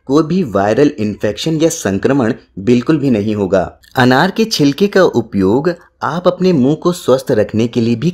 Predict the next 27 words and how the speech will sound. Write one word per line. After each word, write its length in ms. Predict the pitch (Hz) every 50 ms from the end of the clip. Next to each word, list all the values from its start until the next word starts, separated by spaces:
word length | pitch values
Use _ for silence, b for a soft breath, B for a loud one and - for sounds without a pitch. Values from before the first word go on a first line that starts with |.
| - -
कर 120 | - 104 101
सकते 360 | - - 92 85 - - 98
हैं। 280 | 98 104 101 90 - - b b b b -
अनार 340 | 113 120 127 131 156 190 -
के 120 | - 240
छिलके 420 | 214 - - 135 123 120 - 175 185
में 220 | 202 220 214 -
पॉलीफेनोलिक 800 | - 107 110 135 170 175 - - 123 117 123 139 165 170 - _ _ _
फ्लेवोनॉइड्स 500 | - 117 107 107 110 113 120 143 143 -
पाया 220 | - - 104 95 95
जाता 320 | 90 92 87 - 95 95
है, 220 | 101 104 95 87 B B B B B -
जिसमें 420 | 110 104 135 139 - 170 180 208 208
कि 300 | 208 208 214 208 - -
एक 220 | 131 151 165 165 - _ -
एंटीमाइक्रोबियल 1120 | 120 113 120 123 123 160 175 147 107 95 90 92 95 - - 120 135 139 143 165 175 190 196 B B B B -
और 240 | 123 147 175 - - -
एंटीफंगल 800 | 110 107 117 117 - 160 165 - - - 107 101 110 113 139 151
गुण 260 | 123 98 101 107 101
होते 280 | 98 98 90 - - 98
हैं। 240 | 95 104 95 - - _ _ _ - -
ये 180 | 107 147 190 190
गुण 240 | 151 185 208 220 214
कीटाणुओं 520 | - 143 - - 113 110 117 135 170 196
और 220 | - - 143 170 180 - -
फंगस 340 | 113 101 101 104 131 156 151
को 120 | - 185